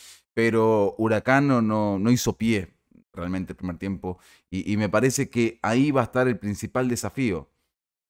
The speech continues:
Yo lo, lo comentaba también el otro día en cuanto a la mentalidad de un equipo que de a ratos puede caer en el exceso de confianza al saberse más,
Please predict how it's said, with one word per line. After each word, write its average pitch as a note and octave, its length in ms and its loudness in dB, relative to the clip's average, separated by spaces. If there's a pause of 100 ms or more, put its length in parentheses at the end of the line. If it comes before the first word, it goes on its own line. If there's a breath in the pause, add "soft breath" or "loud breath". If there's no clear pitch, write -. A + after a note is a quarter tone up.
(360)
Yo A#2+ 180 4
lo, G#2 320 -2
lo G2+ 180 -2
comentaba A2+ 500 2
también A2 240 0
el A2 60 0
otro A2 200 -2
día C3+ 160 2
en A2+ 100 -2
cuanto G#2 380 -2
a - 20 2
la G2 120 0
mentalidad G2+ 640 -2
de B2 80 -2
un G#2+ 100 -2
equipo C3+ 640 -6 (540)
que G2 680 0 (480)
de A#2+ 120 4
a A#2 40 4
ratos C#3 380 2
puede E3 400 0
caer B2+ 540 0
en G2 80 -4
el G2 80 -2
exceso A2 360 -4
de G#2 80 -2
confianza B2 600 -2
al F#2+ 220 -4
saberse G2 400 -2
más, A#2 420 -2